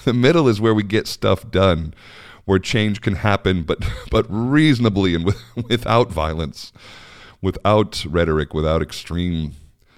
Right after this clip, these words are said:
speaking. And it's true not, not just of politics. It's true of life. It's true of, of the choices and the, and the dealings that we make in this world, and, and the, and the things that we need to do. And how much of my early years were spent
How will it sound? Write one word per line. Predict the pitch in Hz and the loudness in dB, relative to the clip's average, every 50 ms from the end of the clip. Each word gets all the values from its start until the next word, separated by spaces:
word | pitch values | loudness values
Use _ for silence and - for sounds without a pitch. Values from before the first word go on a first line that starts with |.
| _ _ _ _ _ | _ _ _ _ _
speaking. | - - - 92 92 90 - 90 90 | -20 -8 -2 -2 -2 0 0 -2 -4
And | 92 92 | -4 -4
it's | 92 | -6
true | - - - 147 139 135 | -6 -6 -4 -2 -2 -2
not, | 127 123 123 123 120 113 - - 113 | -2 -2 -2 -2 -4 -8 -12 -14 -10
not | 98 113 117 117 | -6 -4 -4 -4
just | 117 117 - | -6 -8 -8
of | 113 - | -8 -6
politics. | 104 110 110 117 120 107 104 | -4 -4 -4 -4 -6 -6 -6
It's | 104 - | -8 -8
true | - - - 127 | -6 -4 -4 -2
of | 120 101 | -2 -2
life. | 101 107 113 117 113 104 - - | -2 -2 -2 -2 -4 -6 -8 -12
It's | - - | -14 -14
true | - - 110 107 107 | -10 -8 -6 -4 -4
of, | 98 90 - - _ _ _ _ _ _ _ _ _ _ _ _ | -6 -8 -12 -18 _ _ _ _ _ _ _ _ _ _ _ _
of | 85 85 80 78 73 73 78 | -4 -4 -4 -4 -6 -6 -8
the | 82 80 | -8 -6
choices | - - 123 107 113 117 - 113 98 92 | -2 0 0 0 0 0 -2 -4 -4 -4
and | 87 85 82 | -4 -4 -4
the, | 82 80 76 - | -4 -4 -4 -6
and | 71 82 78 | -6 -6 -6
the | 78 | -6
dealings | 76 87 98 101 101 101 101 95 | -4 -2 -2 0 -2 -2 -4 -4
that | 90 82 | -4 -4
we | 85 | -4
make | 85 90 92 98 92 80 - - - | -2 -2 -2 -2 -2 -4 -6 -12 -10
in | - 73 76 | -10 -8 -8
this | 69 - - | -8 -10 -8
world, | 80 85 90 95 101 87 69 65 | -6 -4 -2 0 0 0 -2 -4
and, | 65 67 64 - - | -8 -8 -10 -12 -10
and | - 73 73 69 | -10 -10 -8 -6
the, | 71 71 69 - - | -6 -8 -8 -8 -10
and | - 76 73 | -10 -10 -10
the | 67 | -8
things | - 104 110 110 92 | -4 -2 -2 -2 -2
that | 87 82 | -2 -2
we | 92 92 | -2 -2
need | 90 92 92 85 | -2 -2 -2 -4
to | - 80 | -6 -6
do. | 71 85 87 87 80 73 | -4 -2 0 0 0 -2
And | 67 65 69 - - _ - - _ _ _ _ _ _ _ _ _ _ - - | -4 -8 -10 -14 -18 _ -20 -20 _ _ _ _ _ _ _ _ _ _ -6 -4
how | 123 131 | -4 0
much | 143 135 120 - - | 0 0 0 0 -2
of | 101 80 | -2 -2
my | 90 85 82 78 78 80 80 85 - - - _ _ _ _ _ _ _ _ _ _ _ _ _ _ _ _ _ _ _ _ - - _ 80 | -2 -2 -2 -2 -2 -4 -6 -8 -12 -18 -20 _ _ _ _ _ _ _ _ _ _ _ _ _ _ _ _ _ _ _ _ -20 -12 _ -2
early | 80 82 82 78 73 - - - - _ _ - | -2 0 0 -2 -4 -6 -10 -16 -20 _ _ -8
years | 85 85 80 76 69 65 - - | -4 -4 -2 -2 -4 -6 -8 -10
were | 71 - | -10 -10
spent | - - - - 82 80 - 71 - - - | -10 -12 -8 -6 -6 -6 -6 -10 -14 -18 -20